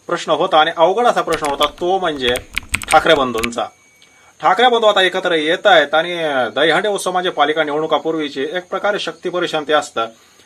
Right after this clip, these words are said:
अ, आता राज आणि उद्धव एकत्र येत आहेत म्हटल्यानंतर भाजप पुढं कडवं आव्हान उभं राहणार आहे, त्याबद्दल आपलं मत काय, असा प्रश्न विचारल्यानंतर राणे यांनी सुरुवातीला तोंड थोडंसं वेडवाकडं केलं आणि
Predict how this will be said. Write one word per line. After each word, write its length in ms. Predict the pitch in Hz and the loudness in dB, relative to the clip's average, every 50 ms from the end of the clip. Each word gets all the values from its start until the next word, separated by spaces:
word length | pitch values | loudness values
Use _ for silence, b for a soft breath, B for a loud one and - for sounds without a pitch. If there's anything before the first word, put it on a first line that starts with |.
| b b | b b
अ, 40 | 151 | 0
आता 480 | 131 131 139 170 - 254 196 151 123 117 | 2 4 4 4 6 6 4 4 4 4
राज 200 | 139 160 196 214 | 4 4 4 4
आणि 140 | 208 226 220 | 2 0 0
उद्धव 220 | 196 175 165 175 | -2 -4 -2 -2
एकत्र 300 | 170 170 170 170 160 156 | -2 -2 -2 -2 -2 -2
येत 160 | 156 147 147 151 | -2 -2 0 2
आहेत 120 | 160 160 160 | 2 2 2
म्हटल्यानंतर 480 | 156 151 151 151 151 165 175 160 156 | 0 -4 0 0 0 -2 -2 -4 -4
भाजप 340 | 131 113 113 120 135 139 160 | -4 -2 -4 -2 -2 -2 -2
पुढं 240 | 170 165 180 170 151 | -2 -2 -2 -4 -2
कडवं 260 | - 156 151 143 139 | -2 -2 0 0 0
आव्हान 320 | 135 135 139 156 170 180 | 0 0 2 4 4 4
उभं 200 | 180 170 160 160 | 4 2 2 4
राहणार 340 | 151 156 156 170 185 180 170 | 4 4 4 4 4 4 4
आहे, 200 | 147 123 123 127 | 4 2 0 -2
त्याबद्दल 340 | - - 131 139 147 147 139 | -4 -4 -2 0 0 2 2
आपलं 260 | 135 127 135 143 135 | 2 2 0 -2 -4
मत 140 | 123 113 113 113 - - | -2 -4 -6 -8 -6 -2
काय, 140 | 143 123 - - _ _ _ _ _ _ _ _ _ _ _ _ _ _ _ _ _ b b b b b b b b - | 0 0 0 -2 _ _ _ _ _ _ _ _ _ _ _ _ _ _ _ _ _ b b b b b b b b -2
असा 220 | 170 160 - 254 254 | -2 2 4 4 4
प्रश्न 280 | 254 254 226 - 220 | 4 2 -4 -4 -2
विचारल्यानंतर 720 | 202 190 185 190 185 180 175 170 175 180 175 - 175 160 | -4 -2 2 2 2 4 4 2 0 0 0 2 0 0
राणे 320 | 156 147 147 160 180 196 202 | 2 2 2 2 2 0 0
यांनी 260 | 190 175 165 147 139 | -2 -2 -2 -4 -6
सुरुवातीला 440 | 139 - 147 147 151 156 170 160 147 | -6 -4 -2 -2 -2 2 2 2 2
तोंड 260 | - - 156 151 143 - | 2 0 -6 -6 -4 -4
थोडंसं 260 | 151 151 143 - 151 | -4 -4 -2 -2 -2
वेडवाकडं 580 | 131 117 113 120 135 147 139 143 143 139 143 143 | -4 -2 -2 2 2 4 4 2 2 2 0 -2
केलं 340 | - - 160 139 113 117 - - _ b b b b b b b b b - | 0 0 0 0 0 -2 -4 -6 _ b b b b b b b b b -6
आणि 300 | 180 214 220 214 208 | -2 0 0 0 0